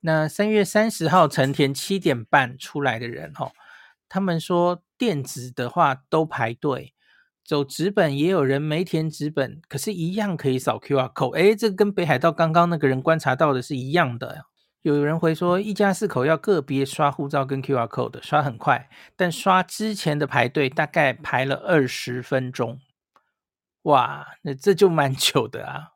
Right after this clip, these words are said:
哦。排队要排到那个机器就二十分钟，嗯，这就是我之前不用机器的原因吼。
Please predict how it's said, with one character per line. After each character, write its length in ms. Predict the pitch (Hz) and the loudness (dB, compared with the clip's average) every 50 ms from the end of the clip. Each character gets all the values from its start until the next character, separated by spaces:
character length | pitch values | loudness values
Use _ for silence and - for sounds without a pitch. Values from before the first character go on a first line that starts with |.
| _ | _
哦。 260 | - 151 131 135 131 _ _ _ _ _ _ _ _ _ _ _ _ _ _ _ _ _ _ _ _ _ _ _ _ _ _ _ _ _ _ _ - | -12 -10 -10 -10 -10 _ _ _ _ _ _ _ _ _ _ _ _ _ _ _ _ _ _ _ _ _ _ _ _ _ _ _ _ _ _ _ -8
排 280 | - - 147 156 165 | -4 -2 0 0 2
队 160 | 165 220 208 196 | 4 6 6 6
要 140 | 196 196 | 6 4
排 160 | 170 - 156 151 | 4 2 0 2
到 100 | 170 165 | 2 0
那 100 | 165 165 | 0 -2
个 80 | 156 | -4
机 220 | 143 - - 165 151 | -4 -6 -8 -8 -6
器 140 | - 160 | -6 -6
就 160 | 143 147 143 135 | -4 -2 -2 -2
二 60 | 131 | -2
十 180 | - - 113 | -4 -6 -10
分 180 | 120 120 117 120 | -10 -10 -12 -10
钟， 260 | 123 147 127 135 135 - _ _ _ _ - | -12 -12 -12 -12 -16 -18 _ _ _ _ -8
嗯， 300 | 165 143 127 110 - - _ _ _ _ _ _ _ _ _ _ | -6 -6 -6 -6 -10 -18 _ _ _ _ _ _ _ _ _ _
这 100 | - 165 | -8 -6
就 140 | 151 170 147 | -4 -2 0
是 80 | 170 | 0
我 100 | 165 127 | 0 0
之 140 | 117 - 165 | 0 -4 -8
前 200 | 151 - 143 127 | -4 -4 -4 -2
不 120 | 127 - | -2 -2
用 160 | 131 139 135 131 | -2 0 -2 -2
机 160 | - 135 127 | -6 -8 -10
器 160 | - - 139 | -8 -8 -6
的 80 | 123 113 | -6 -6
原 260 | 117 123 123 127 131 | -8 -8 -10 -10 -12
因 180 | 131 135 135 | -12 -14 -12
吼。 200 | 123 127 127 - | -10 -12 -12 -12